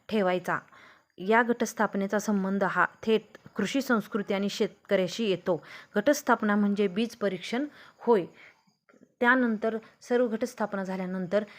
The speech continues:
देवीची आरती करायची आणि मनोभावे आपण नमस्कार करायचा.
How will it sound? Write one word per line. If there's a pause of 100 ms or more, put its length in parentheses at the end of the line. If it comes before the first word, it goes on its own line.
(100)
देवीची
आरती
करायची
आणि
मनोभावे
आपण
नमस्कार (360)
करायचा.